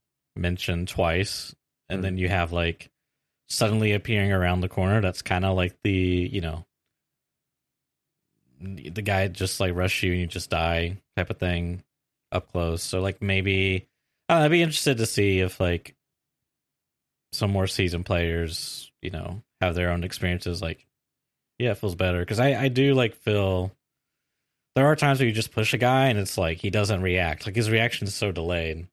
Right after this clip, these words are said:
Speaker 1: And then you see
Speaker 2: Yeah.
Speaker 1: those, like, clips where, like, two people are streaming, you get to see the two different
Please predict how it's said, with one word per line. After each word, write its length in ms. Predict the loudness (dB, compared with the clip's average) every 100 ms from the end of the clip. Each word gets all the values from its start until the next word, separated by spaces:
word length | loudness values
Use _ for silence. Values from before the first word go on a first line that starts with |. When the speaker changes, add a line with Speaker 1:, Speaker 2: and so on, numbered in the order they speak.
| _
Speaker 1:
And 120 | -8
then 120 | -6 -4
you 100 | -4
see 180 | -2
Speaker 2:
Yeah. 60 | 0
Speaker 1:
those, 200 | 2 2
like, 180 | -2 -4
clips 440 | -2 -2 -2 -6
where, 120 | -4 -2
like, 340 | -4 -8 _ _ _ _ _
two 140 | 0 2
people 240 | 2 2
are 40 |
streaming, 400 | 2 2 4 4 4
you 60 |
get 160 | 2 -2
to 80 | -2
see 160 | -2
the 120 | -2
two 140 | -2 0
different 340 | 0 -4 -8